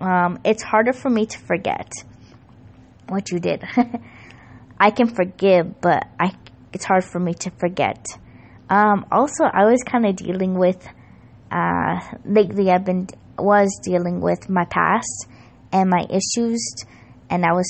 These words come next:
kinda fighting them, and I was fighting myself. So, um, just so you know. And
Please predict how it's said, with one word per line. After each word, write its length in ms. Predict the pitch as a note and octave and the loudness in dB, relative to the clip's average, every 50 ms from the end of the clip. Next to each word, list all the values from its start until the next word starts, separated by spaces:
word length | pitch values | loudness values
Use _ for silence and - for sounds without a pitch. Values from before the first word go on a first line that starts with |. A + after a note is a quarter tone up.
| - - | -4 -4
kinda 200 | G3 F3+ E3+ E3 - - - - | -2 -2 -2 -2 -4 -10 -6 0
fighting 400 | F3 E3+ F3 G3+ G#3+ A3+ A3+ A3+ | 0 2 2 2 0 0 0 2
them, 380 | B3 B3+ C4+ C4+ C#4+ D4+ D4 - - - - - - - - - - - | 2 2 2 2 2 -2 -6 -10 -16 -20 -20 -20 -20 -20 -20 -20 -16 -4
and 120 | - F#3+ F#3+ | -2 0 2
I 60 | F3 | 2
was 180 | F3+ F#3 - - | 2 0 -2 0
fighting 280 | - F#3 F#3 F#3+ F#3+ F#3 | 2 2 2 2 2 -2
myself. 840 | F3 - E3+ - - - - - - B3 D4 - - - - - - - - - - - - - - - | -2 -4 -4 -4 -8 -6 -4 -2 0 0 0 -2 -4 -16 -20 -20 -20 -20 -20 -20 -20 -20 -20 -20 -20 -18
So, 840 | - - - - - G3+ G3 F#3+ F#3+ F#3+ G3 F#3+ F#3+ F#3 F#3 F#3 - - | -16 -14 -8 0 4 4 6 6 6 6 6 6 4 4 4 2 2 0
um, 720 | - F3 F3 F3 F3 E3 D#3+ D#3 D#3 D#3+ E3+ E3+ F3 F#3+ - - - - - - - - _ - - - - - - - - - - - - - _ - - - - - - - - - - - - - - - - - G#3 | -2 -2 -2 0 0 0 0 0 0 0 -2 -4 -6 -8 -10 -14 -20 -20 -20 -20 -20 -20 _ -20 -20 -20 -20 -20 -20 -20 -20 -20 -20 -20 -20 -20 _ -20 -20 -20 -20 -20 -20 -20 -20 -20 -20 -20 -20 -20 -20 -20 -10 -6 -6
just 220 | G3 - A#3+ B3 B3 - - | 2 4 4 4 4 2 2
so 60 | G3+ | 2
you 220 | F#3+ F#3 F3+ F3 | 2 2 0 -4
know. 280 | - - B1 B1+ - - - - - | -2 -2 -4 -4 -4 -8 -14 -16 -6
And 540 | - F3+ F#3 F#3 F#3 F#3 F3+ F3+ F#3 F#3 F#3 | -2 0 2 2 4 2 2 2 0 -2 -4